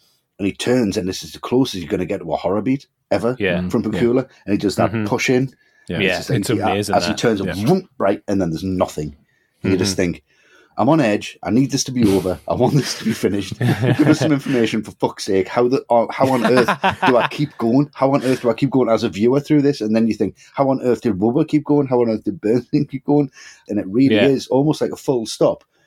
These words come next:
Speaker 1: but you don't wanna stop. Almost like the end of a chapter, and you're like, "Okay, let's start again. Here we go." And it really questions your ability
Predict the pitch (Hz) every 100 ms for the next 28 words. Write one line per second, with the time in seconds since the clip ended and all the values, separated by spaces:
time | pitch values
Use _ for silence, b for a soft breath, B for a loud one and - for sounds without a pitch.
0 | _ _ - 104 101 120 110 107 92 -
1 | 127 143 _ - - 120 107 98 92 104
2 | 92 92 120 95 98 92 90 101 92 90
3 | 87 b b b b - 92 - 95 92
4 | 101 95 90 - - 95 87 78 85 80
5 | - 92 92 113 110 82 - 117 139 -
6 | 127 95 107 92 90 92 - 110 123 90
7 | 85